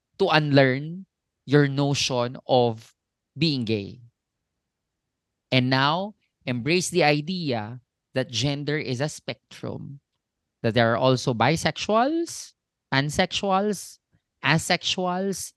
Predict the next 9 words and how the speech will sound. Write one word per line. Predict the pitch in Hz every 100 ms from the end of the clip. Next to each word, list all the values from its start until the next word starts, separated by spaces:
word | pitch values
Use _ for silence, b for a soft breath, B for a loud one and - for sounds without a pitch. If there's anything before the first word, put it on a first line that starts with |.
| _ _ -
et | 127 -
cetera, | - 151 - 160 156 160
et | 147 -
cetera, | - 131 135 135 139
et | 143
cetera, | - 139 131 131 127 120 131 _ _ _
plus, | - 131 113 - - _
plus, | 123 113 110 - -
plus. | 120 - - - -